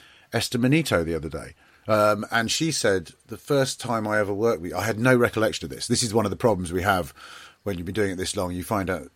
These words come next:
and I, I'm really big on tr-, desperately trying to make sure I'm nice to people, because they, well, you'll meet them again and they'll be, you know, Esther's brilliant.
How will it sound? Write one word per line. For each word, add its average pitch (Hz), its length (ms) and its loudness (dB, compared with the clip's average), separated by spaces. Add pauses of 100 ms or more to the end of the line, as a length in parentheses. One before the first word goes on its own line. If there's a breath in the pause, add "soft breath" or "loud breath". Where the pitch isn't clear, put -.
(220)
and 110 80 -2
I, 120 140 6 (280)
I'm 120 220 0
really 120 300 4
big 95 260 0
on 90 260 -4 (300)
tr-, - 160 -10 (100)
desperately 107 400 0
trying 92 200 -2
to 87 80 -10
make 90 120 -4
sure 92 160 -2
I'm 90 140 -4
nice 92 240 -2
to - 100 -12
people, 87 300 -4
because 92 340 -4
they, 127 220 0 (240)
well, 208 200 2
you'll 196 140 2
meet 196 220 4
them 120 100 -2
again 90 300 -2
and 92 100 -4
they'll 101 140 0
be, 90 240 -2 (340 loud breath)
you 113 80 -2
know, 92 100 -2
Esther's 110 360 0
brilliant. 92 500 -4